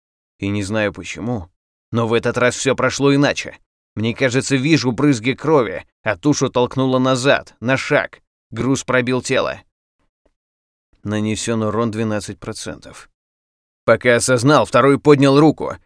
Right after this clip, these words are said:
и в моём направлении устремилась волна неведомой энергии, сносящая всё на своём пути.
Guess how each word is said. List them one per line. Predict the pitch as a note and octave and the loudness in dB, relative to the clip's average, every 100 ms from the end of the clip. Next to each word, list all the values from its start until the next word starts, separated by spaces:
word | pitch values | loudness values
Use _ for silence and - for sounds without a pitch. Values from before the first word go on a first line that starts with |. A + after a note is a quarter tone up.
| - | -4
и | A2+ | 0
в | |
моём | B2+ C3+ C3 | 4 4 4
направлении | C3 B2 B2+ C#3 B2+ | 2 2 2 2 2
устремилась | A#2 - C3+ C3+ C3+ B2+ | 0 -2 0 2 2 0
волна | A#2+ B2+ C3+ | 2 2 4
неведомой | B2+ B2+ B2+ B2+ C3 C3 | 4 4 2 2 2 4
энергии, | C#3 A#2+ G#2 A#2 | 4 2 0 -4
сносящая | - A#2+ - B2+ - C3 | -2 -4 -2 -2 0 -2
всё | A#2 D3+ C#3 | -2 0 2
на | B2+ | 2
своём | - A#2+ A2 G#2+ | 0 0 0 -4
пути. | A2+ A#2 E2+ | -8 -6 -8